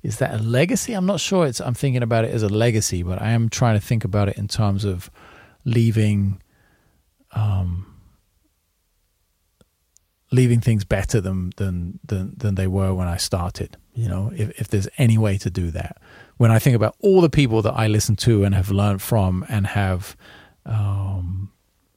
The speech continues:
have enjoyed over the years, you know, the Wayne Shorters, the Herbie Hancocks, the Brad Meldows, the Keith Jarretts, the, just the, the,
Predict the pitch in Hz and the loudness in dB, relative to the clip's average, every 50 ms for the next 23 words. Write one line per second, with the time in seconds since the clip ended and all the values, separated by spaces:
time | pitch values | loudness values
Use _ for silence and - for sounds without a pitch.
0 | _ _ _ _ _ _ _ _ _ _ _ _ _ - - 104 95 92 92 101 | _ _ _ _ _ _ _ _ _ _ _ _ _ -6 -2 -2 0 0 0 -2
1 | 104 - 107 101 104 104 98 95 98 95 92 90 92 92 92 95 95 92 92 90 | -2 0 0 0 2 2 0 0 0 -2 -2 -4 -4 -6 -4 -4 -4 -4 -4 -4
2 | 85 87 - - 95 92 90 90 92 92 98 101 98 98 101 - - 110 98 95 | -6 -8 -8 -8 -6 -6 -4 -4 -4 -2 0 0 0 0 -2 -2 -2 -2 -2 -2
3 | - - 90 90 98 104 - 92 - 98 92 87 95 95 - 98 92 90 - - | -4 -6 -6 -6 -6 -8 -8 -4 -2 -2 -2 -2 -2 -4 -2 -2 -4 -4 -2 -4
4 | 95 - - - - 95 - 98 90 87 90 92 92 92 90 92 90 87 92 101 | -4 -4 -6 -10 -12 -6 -6 -4 -4 -2 -4 -4 -4 -4 -4 -4 -4 -6 -6 -8
5 | 104 - - - 98 80 - - - 87 90 92 87 80 - - - - - 87 | -10 -12 -8 -6 -6 -6 -4 -4 -4 -2 -2 -2 -2 -4 -6 -8 -10 -10 -8 -10
6 | 85 - - 95 - - - 87 82 85 - - 98 95 95 98 - | -10 -6 -8 -8 -8 -6 -6 -8 -8 -8 -8 -10 -10 -8 -8 -10 -14